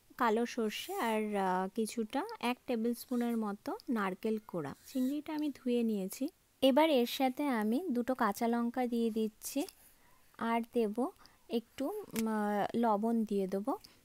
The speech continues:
এই লবণটা সবসময় দেওয়া উচিত সর্ষে যখনই আপনারা মিক্সিতে বাটবেন। অনেক সময় মিক্সিতে সর্ষে বাটতে গেলে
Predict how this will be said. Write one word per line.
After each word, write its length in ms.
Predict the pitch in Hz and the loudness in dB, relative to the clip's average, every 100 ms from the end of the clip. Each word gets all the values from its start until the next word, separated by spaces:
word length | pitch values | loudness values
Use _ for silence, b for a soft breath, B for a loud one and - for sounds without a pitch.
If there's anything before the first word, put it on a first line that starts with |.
| B B B - - _ - | B B B -20 -20 _ -2
এই 200 | 262 277 | 2 4
লবণটা 560 | 262 233 214 247 254 294 | 4 4 4 2 0 -2
সবসময় 560 | 247 226 - 254 269 | -4 -4 -2 0 0
দেওয়া 340 | 254 226 226 226 | 0 0 2 0
উচিত 400 | 214 - 254 - | 0 -4 -6 -6
সর্ষে 460 | - 214 208 254 | -4 -4 -2 -4
যখনই 500 | 233 208 - 254 262 | -2 -4 -4 -2 0
আপনারা 420 | 262 214 226 214 220 | 0 -2 -4 -2 0
মিক্সিতে 520 | 208 - - 214 220 | -2 -4 -6 -4 -2
বাটবেন। 460 | 202 180 196 254 | -2 -4 -4 -4
অনেক 240 | 269 226 233 | -2 -4 -4
সময় 300 | 240 233 233 | -4 -2 0
মিক্সিতে 480 | 214 - 226 214 220 | -2 -4 -8 -6 -6
সর্ষে 360 | 208 202 - | -6 -8 -4
বাটতে 420 | 208 196 - 202 202 | -2 -4 -4 -8 -6
গেলে 260 | 202 214 | -2 -2